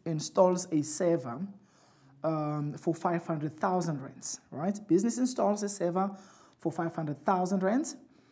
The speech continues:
The value of the server depreciates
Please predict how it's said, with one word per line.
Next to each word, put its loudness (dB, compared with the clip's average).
The 4
value 4
of 0
the 0
server 0
depreciates -4